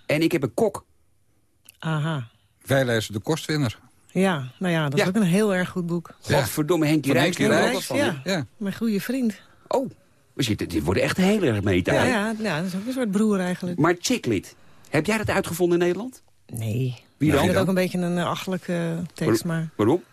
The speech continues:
Speaker 1: Literatuur voor chicks? Vrouwenboekjes?
Speaker 2: Ja, nou ja,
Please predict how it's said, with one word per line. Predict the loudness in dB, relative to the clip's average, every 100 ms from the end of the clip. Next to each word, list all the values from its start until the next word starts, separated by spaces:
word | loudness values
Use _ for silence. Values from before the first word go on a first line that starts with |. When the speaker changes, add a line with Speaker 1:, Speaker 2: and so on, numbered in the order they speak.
| -2
Speaker 1:
Literatuur | 0 2 0 -2 -2 -2
voor | 0 0
chicks? | -2 -4 -6 -14 -20 -20 -20 -20 -20 -8
Vrouwenboekjes? | -2 0 2 2 0 -4 -6 -8 -10 -14 _ _ _ _ _ _ _ _ _ _ _ _ _
Speaker 2:
Ja, | 2 2 2 -4 -12 _
nou | -2
ja, | 0 -2